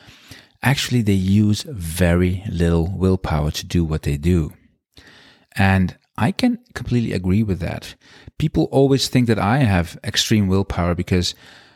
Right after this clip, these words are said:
I practice Qigong and meditation for hours and hours a day,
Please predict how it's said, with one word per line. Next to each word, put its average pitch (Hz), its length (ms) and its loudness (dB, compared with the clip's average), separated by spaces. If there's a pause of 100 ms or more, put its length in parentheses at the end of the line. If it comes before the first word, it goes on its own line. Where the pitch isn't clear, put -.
(140)
I 107 100 0
practice - 480 -2
Qigong 98 640 2
and 92 160 0
meditation 90 640 0
for - 220 -8 (100)
hours 98 300 2
and 92 120 2
hours 90 260 2
a 85 40 0
day, 90 380 0